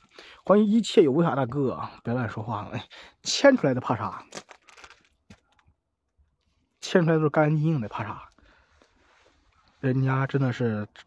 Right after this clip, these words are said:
搬了，就这种这种人家什么真，真是的，搬了嘛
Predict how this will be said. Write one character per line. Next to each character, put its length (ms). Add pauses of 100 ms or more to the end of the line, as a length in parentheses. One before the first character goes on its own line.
(140)
搬 180
了， 200
就 100
这 100
种 160 (720)
这 160
种 160
人 140
家 200
什 80
么 120
真， 320
真 180
是 140
的， 120 (360)
搬 240
了 120
嘛 240